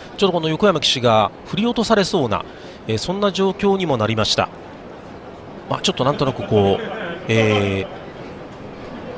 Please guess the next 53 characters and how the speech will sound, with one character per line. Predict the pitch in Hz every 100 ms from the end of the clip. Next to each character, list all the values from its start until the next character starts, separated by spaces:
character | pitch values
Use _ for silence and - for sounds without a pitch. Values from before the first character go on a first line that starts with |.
| - - - - - - - -
そ | - 127
う |
い | 131
っ |
た | - 127
形 | 139 127 123
の | 110
ト | 135
ラ | 143
ブ | 120
ル | 107
が | 107 127
多 | 156 175
い | 147
か | 139
な | 175 180
と | 147
い | 135
う | 127
と | 139
こ | 156
ろ | 135
で | 117
す | -
け | 110
れ | 107
ど | 110
も、 | 170 240
さ | - - - - 190 - - -
て、 | 165 170 - - - - - -
え | 135 143 143 143 139 135
ー、 |
サ | - 156
ウ | 185
ン |
ド | 180
ビ | 160
バ | 160 170
ー | 160
チ | 139
ェ |
で | 127
す | 117 120
が、 | 131
ど | 110 220 220
う |
で | 156
し | 127
ょ |
う |
か。 | 113 117
ま | 143 156
だ | 113 135